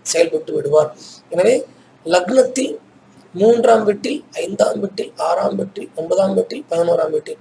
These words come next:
ஆகிய இடங்களில் குரு பகவான் சுபபல ஸ்தானங்களாக அடைவார். இங்கு வல்லவன் என்று சொல்லக்கூடிய சூரியன் செவ்வாய் பகவானுடன்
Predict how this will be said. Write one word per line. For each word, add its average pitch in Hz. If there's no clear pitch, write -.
ஆகிய 208
இடங்களில் 202
குரு 226
பகவான் 214
சுபபல 214
ஸ்தானங்களாக 175
அடைவார். 156
இங்கு 269
வல்லவன் 262
என்று 185
சொல்லக்கூடிய 175
சூரியன் -
செவ்வாய் -
பகவானுடன் 160